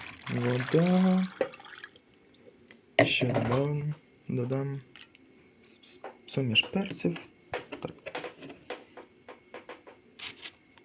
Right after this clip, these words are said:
Лавровий лист і посолити. Чекаємо, поки приготується, а тут витягаємо лавровий лист.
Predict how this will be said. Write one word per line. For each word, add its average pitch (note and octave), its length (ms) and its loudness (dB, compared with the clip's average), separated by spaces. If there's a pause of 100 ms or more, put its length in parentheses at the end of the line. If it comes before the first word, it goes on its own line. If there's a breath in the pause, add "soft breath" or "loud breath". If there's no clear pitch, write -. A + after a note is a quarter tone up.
(680)
Лавровий B2+ 460 2
лист D#3+ 380 2
і E3+ 120 2
посолити. A2+ 680 0 (1120 loud breath)
Чекаємо, C#3 560 0 (260)
поки A#2+ 220 -2 (400)
приготується, E3+ 840 4 (680)
а B2+ 60 0
тут C3+ 200 2
витягаємо A#2+ 640 2 (180)
лавровий A#2+ 460 2 (100)
лист. - 280 -4